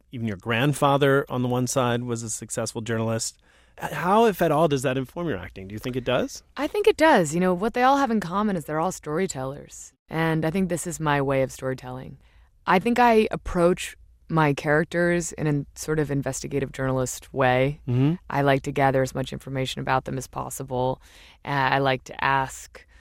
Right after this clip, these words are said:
Speaker 2: uh, you know, in my mind, ask the other characters about them. S-, often if you look through a script, you'll, you'll notice that other actors, sorry, other characters res-, responding to your character is actually giving you the most information about your character. So just
Speaker 1: Mm-hmm.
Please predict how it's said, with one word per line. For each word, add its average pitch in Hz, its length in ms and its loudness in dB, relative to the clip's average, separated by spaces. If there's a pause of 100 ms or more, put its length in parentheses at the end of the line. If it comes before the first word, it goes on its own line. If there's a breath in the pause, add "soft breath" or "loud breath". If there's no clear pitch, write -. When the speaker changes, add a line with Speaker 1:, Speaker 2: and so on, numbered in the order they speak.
(340 soft breath)
Speaker 2:
uh, 139 600 2
you 160 120 -2
know, 147 100 4
in 151 140 0
my 143 120 2
mind, 143 360 0
ask - 300 -2
the 143 180 -6
other 143 180 0
characters 139 580 -4
about 135 360 0
them. 147 440 -6
S-, - 200 -20
often 180 260 6
if 170 140 -4
you 170 80 -2
look 180 160 0
through 170 160 -4
a 160 60 0
script, 170 340 -2
you'll, 143 260 -2 (500)
you'll 156 200 -6
notice 165 360 0
that 143 160 -8 (160)
other 156 220 -2
actors, 143 560 -4 (260 soft breath)
sorry, 151 300 -2
other 170 180 0
characters 160 560 -6
res-, - 400 -16
responding 160 720 4
to 247 300 0
your 165 340 6
character 135 540 -4
is 135 100 -6
actually 143 380 -4
giving 135 360 -4
you 127 160 -2
the 127 100 -4
most 127 280 -2
information 131 560 -4
about 131 180 -6
your 135 160 -6
character. 127 440 -4
So - 140 -8
just 120 220 2
Speaker 1:
Mm-hmm. 113 100 -6